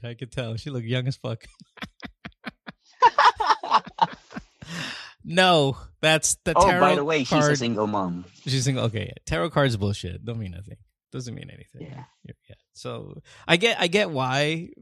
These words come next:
Speaker 1: people do it, because they, they want some kind of security, some kind of hope. But come on, man. What, what a crock of shit that is. It's a fucking, it's a fucking card. Please, somebody, somebody made that on a printer. Like, uh, stop it, people. Okay?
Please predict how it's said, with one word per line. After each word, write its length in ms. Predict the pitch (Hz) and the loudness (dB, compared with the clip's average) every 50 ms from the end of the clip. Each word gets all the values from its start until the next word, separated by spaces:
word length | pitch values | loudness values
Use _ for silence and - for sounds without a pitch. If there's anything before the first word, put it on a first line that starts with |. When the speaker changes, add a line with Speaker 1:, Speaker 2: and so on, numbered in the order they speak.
| - | -10
Speaker 1:
people 260 | - 135 135 - 143 131 | -6 -6 -4 -2 -2 -2
do 240 | 131 135 135 143 156 | -2 -4 -4 -4 -6
it, 140 | 147 - - | -8 -8 -8
because 280 | 113 107 - 113 107 101 | -8 -6 -6 -6 -4 -4
they, 260 | 120 110 110 113 107 | -4 -2 -2 -4 -4
they 180 | - 117 123 113 | -2 -2 0 0
want 560 | 110 104 110 113 113 117 123 123 _ - - | 0 0 -2 -2 -4 -4 -6 -8 _ -14 -14
some 480 | - - - - - 117 117 131 131 123 | -10 -8 -8 -6 -4 -4 -4 -2 -4 -6
kind 240 | - - 131 127 123 | -4 -4 -2 -2 -2
of 60 | 117 | -2
security, 680 | - - 123 - - 120 113 113 120 123 131 135 135 - - - - - _ _ | -2 -4 -6 -2 -2 -2 -2 -2 -4 -6 -6 -6 -6 -8 -12 -20 -20 -20 _ _
some 280 | - - - 127 123 | -12 -8 -8 -8 -8
kind 260 | - - 123 120 117 | -8 -8 -6 -6 -4
of 120 | 110 107 - | -6 -6 -4
hope. 340 | - - 123 147 - - - - _ _ _ _ _ _ _ | -2 0 0 0 -2 -6 -12 -12 _ _ _ _ _ _ _
But 260 | - 123 110 101 101 | -2 -2 -2 -2 0
come 160 | - 135 120 | 0 -2 -2
on, 160 | 92 87 85 87 | -2 -6 -10 -12
man. 200 | 90 90 95 101 _ _ - | -14 -16 -18 -20 _ _ -20
What, 360 | - - - 117 123 113 107 | -20 -16 -12 -10 -10 -8 -4
what 180 | 110 117 107 98 | -4 -2 -2 -4
a 40 | |
crock 260 | 98 - - 95 95 - | -4 -6 -6 -6 -6 -6
of 60 | 104 | -10
shit 240 | - - - 85 - | -10 -10 -14 -14 -14
that 180 | - 85 85 90 | -16 -16 -16 -16
is. 140 | 92 - - | -18 -18 -6
It's 80 | - | -6
a 40 | 131 | -6
fucking, 420 | - - 135 120 - 98 87 92 - | -6 -4 -8 -8 -8 -10 -10 -10 -10
it's 120 | - - - | -6 -6 -4
a 40 | 104 | -4
fucking 240 | 120 104 120 147 | -2 -4 -4 -6
card. 460 | - - 110 104 92 92 87 87 - - - _ | -2 -2 -2 0 -2 -4 -8 -12 -14 -18 -16 _
Please, 240 | - 113 113 104 120 107 113 127 131 - - - - _ _ | -8 -8 -4 -4 -6 -6 -6 -10 -10 -10 -12 -20 -20 _ _
somebody, 380 | - - 185 165 175 185 175 - - - _ | -2 -2 0 2 2 2 0 0 -2 -8 _
somebody 220 | - 208 220 208 | -2 -2 0 0
made 140 | 170 160 165 156 | 0 0 2 4
that 120 | 160 151 | 4 4
on 100 | 139 120 | 4 4
a 40 | 113 | 4
printer. 500 | - - 139 123 117 - 98 90 - _ _ _ _ _ | 4 4 6 6 4 2 -2 -6 -12 _ _ _ _ _
Like, 360 | - 135 120 113 104 - _ | -4 -4 -4 -4 -6 -10 _
uh, 100 | - 127 - - _ - | -10 -10 -10 -12 _ -10
stop 360 | - - - 110 90 80 - 73 | -10 -6 -6 -6 -8 -8 -14 -18
it, 100 | 64 - _ _ _ | -20 -20 _ _ _
people. 380 | - 95 82 85 98 - _ _ _ _ _ | -12 -10 -10 -12 -18 -20 _ _ _ _ _
Okay? 200 | 120 98 92 98 | -14 -14 -12 -14